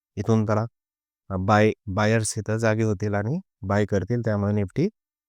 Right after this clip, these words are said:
अ, पुढे जाईल. आपण पाहूया, अ, फाईव्ह मिनिटचा, अ, फाईव्ह मिनिट फ्रेम पाहूया आपण. कॅन्डल शीट हे पहा तुम्ही, पाहू शकताय तुम्ही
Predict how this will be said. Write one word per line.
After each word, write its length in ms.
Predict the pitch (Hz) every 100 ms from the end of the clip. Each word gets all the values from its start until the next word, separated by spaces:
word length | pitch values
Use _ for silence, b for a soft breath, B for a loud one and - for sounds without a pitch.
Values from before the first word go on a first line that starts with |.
| _ _ -
अ, 100 | 104
पुढे 280 | 127 110
जाईल. 180 | 90 87
आपण 360 | 90 92 101 101
पाहूया, 340 | 104 101 95 131 _ _ _ _ _ _ _ _ _ _ -
अ, 200 | 98 98 92
फाईव्ह 260 | 107 98
मिनिटचा, 360 | 98 92 - 127 170 _ _ _ _ _ _ _ _ _ _ _ _ _ _ _ _ _ _ _
अ, 160 | 113 107 - _ _ _ _ _ _ - 120 98 _ _ _ - -
फाईव्ह 220 | 101 98
मिनिट 180 | 104 113 -
फ्रेम 300 | - 98 101
पाहूया 340 | 104 92 87
आपण. 180 | 92 92 - _ _ _ _ _ _ -
कॅन्डल 260 | 90 87 82
शीट 180 | 90 -
हे 100 | 101
पहा 220 | 90 101
तुम्ही, 240 | 87 87 90 - _ _ _ _ _
पाहू 140 | 98 101
शकताय 320 | 104 - 95
तुम्ही 260 | 95 104